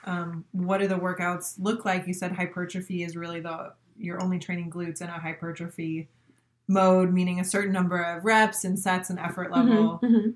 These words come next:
Speaker 1: What type of, um, you know, I guess,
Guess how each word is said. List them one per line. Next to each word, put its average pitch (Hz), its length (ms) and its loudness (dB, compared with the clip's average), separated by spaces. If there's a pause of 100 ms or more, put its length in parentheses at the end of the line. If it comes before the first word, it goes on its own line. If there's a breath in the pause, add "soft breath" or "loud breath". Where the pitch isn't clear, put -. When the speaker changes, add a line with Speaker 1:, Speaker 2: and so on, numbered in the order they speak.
Speaker 1:
What 185 220 0
type 185 280 -2
of, 170 380 -4
um, 160 460 -6 (640)
you 180 100 -4
know, 156 400 -8 (480)
I 165 80 -6
guess, 175 300 -8